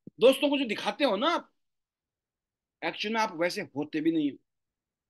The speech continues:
पहले तो दुनिया वाला मामला है, वहां पे भी मामला गड़बड़ है, वहां भी फेक प्रॉब्लम है, सेकंड में भी गड़बड़ है।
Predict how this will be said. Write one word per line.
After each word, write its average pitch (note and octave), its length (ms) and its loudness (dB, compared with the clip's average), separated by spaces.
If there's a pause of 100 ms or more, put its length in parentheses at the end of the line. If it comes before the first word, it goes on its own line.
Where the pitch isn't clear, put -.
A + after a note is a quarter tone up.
(1040)
पहले G3+ 320 2
तो C#4 100 -4
दुनिया A#3+ 360 4
वाला B3+ 220 6
मामला B3 380 2
है, A3+ 220 -2 (720)
वहां F3+ 200 -4
पे G#3+ 140 0
भी A3 100 0
मामला A3+ 320 0
गड़बड़ A3 340 2
है, G3+ 220 -2 (800)
वहां A3 180 0
भी D#4 80 -2
फेक - 380 2
प्रॉब्लम A#3 420 -2
है, D#3 140 -10 (340)
सेकंड B3+ 460 2
में B3+ 160 2
भी C4 120 0
गड़बड़ B3+ 400 4
है। A#3+ 220 -6